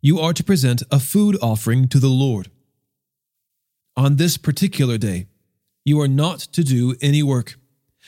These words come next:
for it is a day of atonement, to make atonement for yourselves before the Lord your God. If any person does not practice self-denial on this particular day,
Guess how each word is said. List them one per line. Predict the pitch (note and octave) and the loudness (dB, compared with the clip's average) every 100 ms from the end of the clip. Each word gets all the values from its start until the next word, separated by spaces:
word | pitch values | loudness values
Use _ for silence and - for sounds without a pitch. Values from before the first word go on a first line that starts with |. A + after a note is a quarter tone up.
| _ | _
for | - F3+ | -4 0
it | F#3 | 2
is | |
a | F#3 | 2
day | D3 E3+ | 0 0
of | E3+ | -2
atonement, | D3+ - F#3+ F3+ G#2 - _ _ - | -4 -2 0 0 -2 -8 _ _ -2
to | E3+ | 0
make | E3+ A3+ - | 2 -2 -4
atonement | F#3 - - G3+ G#3 D#3+ | -6 -6 -4 0 0 -2
for | - A#2 | -2 -2
yourselves | A#2 - C3 D3 D#3 | -2 0 0 0 -4
before | - D3 F3 A3+ | -4 -4 -2 -2
the | G#3 | 0
Lord | G#3 D3 D3 D3 | 0 0 0 0
your | D3 | 0
God. | D3 B2+ E3+ - _ _ _ _ _ _ _ _ _ _ _ | -2 -2 -6 -14 _ _ _ _ _ _ _ _ _ _ _
If | C#3 D3+ | -2 2
any | D#3+ | 0
person | D3+ D#3+ D3+ F3 | 0 0 0 0
does | D3 B2 | 0 0
not | C#3+ D#3 - | -2 -2 -4
practice | D#3+ D#3 - F3 | -2 -2 -2 -4
self-denial | - E3 E3+ - C#3+ C#3 C#3+ D#3 D3 | -2 -2 -2 0 0 0 0 -2 -2
on | B2+ | -2
this | B2+ E3+ | 0 -2
particular | - C#3+ E3+ E3 E3 D3 | -2 -4 -2 -2 0 0
day, | B2+ D#3+ F#3+ | 0 -2 -4